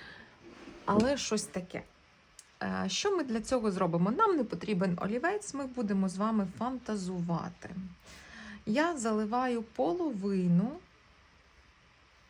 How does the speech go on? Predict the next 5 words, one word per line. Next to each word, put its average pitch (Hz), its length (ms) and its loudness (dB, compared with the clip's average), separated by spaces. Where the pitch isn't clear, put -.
аркуша. 185 560 -4
Це - 160 -4
буде 208 320 2
небо 190 400 2
до 190 420 -2